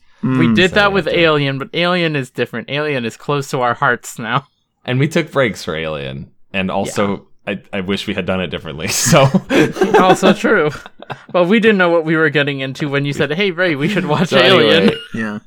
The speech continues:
Speaker 3: uh, I think that, I think that Luke is more interesting than Paul.
Speaker 2: Hmm. Yeah, I think, I think Luke is a lot, he does feel a little bit more like a person.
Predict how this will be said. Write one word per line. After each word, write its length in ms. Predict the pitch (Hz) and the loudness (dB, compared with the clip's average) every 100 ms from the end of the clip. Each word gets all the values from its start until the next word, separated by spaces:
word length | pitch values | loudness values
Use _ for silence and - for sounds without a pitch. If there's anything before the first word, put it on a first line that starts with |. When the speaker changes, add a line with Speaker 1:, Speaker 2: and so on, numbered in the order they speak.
| _ | _
Speaker 3:
uh, 560 | 95 107 104 98 95 - | -2 2 2 2 -2 -4
I 100 | - | -2
think 320 | 170 220 220 202 | 0 0 -2 0
that, 400 | 165 147 - _ | 0 0 -2 _
I 80 | 127 | -4
think 240 | 131 170 170 | -2 -2 -2
that 160 | 165 | -2
Luke 400 | 117 110 131 131 | -2 -2 -2 -2
is 220 | 120 110 101 | -4 -4 0
more 260 | 98 98 | 0 0
interesting 560 | 87 92 92 87 87 82 | -4 -8 -10 -12 -12 -10
than 140 | 80 | -12
Paul. 480 | 85 80 - - _ _ _ - | -10 -10 -10 -12 _ _ _ -6
Speaker 2:
Hmm. 260 | 131 117 104 - _ _ _ _ - _ | -2 0 -2 -10 _ _ _ _ -20 _
Yeah, 160 | 180 185 | -2 0
I 60 | 151 | 0
think, 200 | 220 - - - | -4 -8 -20 -4
I 60 | 165 | -2
think 180 | 392 | -2
Luke 320 | 127 131 135 135 | 0 0 0 0
is 380 | 123 113 - - | 0 -2 -8 -8
a 80 | 110 | -6
lot, 520 | 107 104 107 107 - - - - - - _ _ _ _ _ | -4 -2 -2 -4 -6 -20 -20 -18 -18 -20 _ _ _ _ _
he 280 | 143 - 208 | -16 0 2
does 280 | 190 175 | 4 2
feel 240 | - 165 135 | 0 2 4
a 40 | |
little 160 | 127 117 | 4 2
bit 100 | 110 | 0
more 140 | 110 107 | 0 0
like 140 | 101 | -2
a 40 | 107 | -8
person. 540 | 107 104 - - 131 | -10 -10 -8 -8 -8